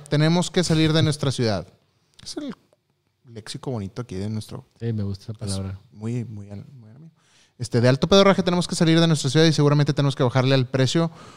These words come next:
Speaker 1: para que al cliente le convenga contratarnos sobre los de su ciudad por cuestiones de viáticos. Ejemplo,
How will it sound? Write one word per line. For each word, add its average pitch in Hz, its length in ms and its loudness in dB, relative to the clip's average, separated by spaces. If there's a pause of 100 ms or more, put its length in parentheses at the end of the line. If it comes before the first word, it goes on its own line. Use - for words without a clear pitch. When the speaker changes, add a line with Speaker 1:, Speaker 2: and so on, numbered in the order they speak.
(320)
Speaker 1:
para 180 300 0
que 185 100 2
al 170 200 2
cliente 156 340 2
le 156 140 2
convenga 117 480 0
contratarnos 139 1040 0
sobre 113 480 -2
los 110 260 -2
de 107 100 -6
su 101 180 -10
ciudad 110 680 -4
por 135 180 -4
cuestiones 123 720 -4
de 131 120 -2
viáticos. 120 680 -4
Ejemplo, 117 600 -6